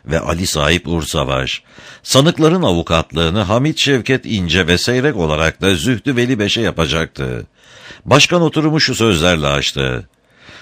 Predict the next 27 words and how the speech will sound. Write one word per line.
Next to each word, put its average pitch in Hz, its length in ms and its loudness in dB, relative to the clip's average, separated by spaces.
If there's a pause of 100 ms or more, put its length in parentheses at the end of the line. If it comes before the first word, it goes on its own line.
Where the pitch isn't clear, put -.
(140)
"Cumhurbaşkanı 101 720 2
Atatürk'e 87 500 0
suikast 139 540 2
yapmak 135 340 0
için 135 180 0
aranızda 131 520 2
silahlı 127 520 2
bir 90 100 0
ittifak 90 560 -2
vücuda 98 480 -2
getirmekten 87 800 0
suçlu 113 420 -4
olarak 92 460 2 (100)
hakkınızda 151 560 2
yapılan 143 400 2
tahkikat 123 720 0
üzerine 82 720 2
muhakeme 90 580 2
edilmek 95 420 2
üzere 98 300 0
mahkememize 95 760 0
verildiniz. 73 720 -2 (580)
Şimdi 202 320 4
hakkınızdaki 156 600 2
tahkikat 131 640 2
evrakı 107 500 2
okunacaktır. 82 840 0